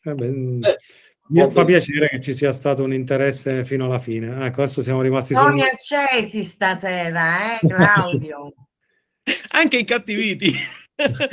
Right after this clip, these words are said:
Speaker 4: No,
Speaker 1: Eh.
Speaker 4: bellissimo, sono contento. Così si fa.
Speaker 3: Eh,
Speaker 1: Va
Speaker 3: perché
Speaker 1: bene,
Speaker 3: ci
Speaker 1: però,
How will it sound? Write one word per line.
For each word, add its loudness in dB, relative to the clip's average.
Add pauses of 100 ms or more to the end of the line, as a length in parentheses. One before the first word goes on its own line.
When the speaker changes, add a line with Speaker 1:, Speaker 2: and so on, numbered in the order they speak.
(160)
Speaker 4:
No, 2
Speaker 1:
Eh. 4
Speaker 4:
bellissimo, 2 (100)
sono -8
contento. -4
Così -4
si -10
fa. -8
Speaker 3:
Eh, -16
Speaker 1:
Va 0
Speaker 3:
perché 2
Speaker 1:
bene, 6
Speaker 3:
ci 4
Speaker 1:
però, 8